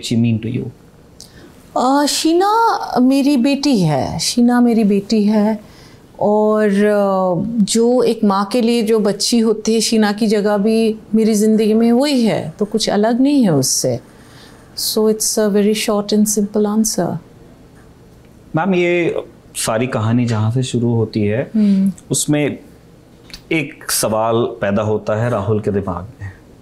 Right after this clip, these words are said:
Speaker 2: हम्म।
Speaker 1: और, अ, राहुल को ऐसा लगता है कि शीना कहाँ है, उसे नहीं पता चल रहा है, वो उससे contact नहीं कर रही है। और राहुल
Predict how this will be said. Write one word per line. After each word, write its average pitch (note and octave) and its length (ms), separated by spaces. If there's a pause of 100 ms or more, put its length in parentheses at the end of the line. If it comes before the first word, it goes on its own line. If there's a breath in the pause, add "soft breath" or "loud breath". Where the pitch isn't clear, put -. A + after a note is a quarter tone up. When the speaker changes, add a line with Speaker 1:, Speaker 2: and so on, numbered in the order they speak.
(120)
Speaker 2:
हम्म। G3+ 280 (540 loud breath)
Speaker 1:
और, G#2 640
अ, G#2 600
राहुल E3+ 200
को E3 100
ऐसा C3+ 140
लगता A2+ 280
है A2+ 140
कि D3+ 120
शीना A#2 580 (240)
कहाँ G#2+ 360
है, A#2+ 260 (120)
उसे A2+ 180
नहीं G#2 180
पता G2+ 240
चल G#2 160
रहा G2+ 180
है, G2 60
वो - 140
उससे G#2+ 200
contact G2+ 500
नहीं G2 180
कर - 120
रही - 220
है। - 180 (1000 loud breath)
और A2+ 180
राहुल A2+ 400